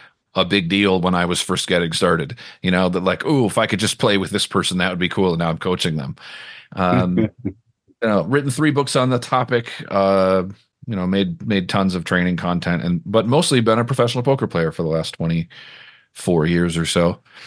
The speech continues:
Speaker 1: And, uh, and then I, I, I have all these other side hustles because I, I don't wanna play poker full time anymore. So
Speaker 2: Mm.
Speaker 1: I love coaching. I love a little bit of playing, and I, and, but do a bunch of other things too.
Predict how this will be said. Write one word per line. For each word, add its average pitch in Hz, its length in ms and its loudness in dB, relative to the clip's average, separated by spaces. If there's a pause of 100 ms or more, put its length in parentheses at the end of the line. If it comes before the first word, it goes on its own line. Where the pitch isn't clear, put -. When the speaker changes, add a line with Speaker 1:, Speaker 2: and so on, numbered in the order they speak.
(340)
Speaker 1:
And, 87 380 0
uh, 87 320 0 (240)
and 104 140 -2
then 110 320 0
I, 107 220 -2
I, 110 40 -2 (160)
I 110 120 0
have 117 200 0
all 110 100 2
these 113 200 0
other 110 160 0
side 120 260 0
hustles 95 360 -4
because 90 360 -2
I, 90 200 2 (120)
I 95 120 0
don't 95 200 2
wanna 95 240 2
play 90 240 -2
poker 95 420 0
full 92 300 0
time 90 340 2
anymore. 78 460 -2 (540)
So 120 60 2 (160)
Speaker 2:
Mm. 82 180 0
Speaker 1:
I 90 40 -4
love 92 260 -2
coaching. 131 440 0
I 117 60 2
love 107 200 0
a 120 60 0
little 127 200 0
bit 120 120 0
of 117 100 -2
playing, 117 400 -2
and 104 100 -2
I, 104 60 -2 (140)
and, 101 520 -2
but 101 120 -2
do 98 120 2
a 92 40 4
bunch 92 160 0
of 90 60 0
other 85 160 0
things 82 240 -2
too. 80 200 -6